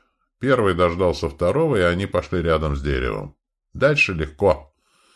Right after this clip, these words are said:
Одно движение мечом по шее, мы оба мертвы. Они даже не поняли этого. Придержал тела, чтобы они беззвучно опустились на землю, после чего осторожно переместил их за дерево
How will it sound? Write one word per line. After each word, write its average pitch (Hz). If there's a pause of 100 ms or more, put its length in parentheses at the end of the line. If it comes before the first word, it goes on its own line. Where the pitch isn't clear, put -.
(360)
Одно 123
движение 123
мечом 110
по 107
шее, 117
мы 73
оба 95
мертвы. 60 (160)
Они 90
даже 92
не 95
поняли 85
этого. 64 (520)
Придержал 76
тела, 104
чтобы 92
они 90
беззвучно 101
опустились 92
на 90
землю, 60 (460)
после 57
чего 90
осторожно 82
переместил 80
их 65
за 65
дерево 67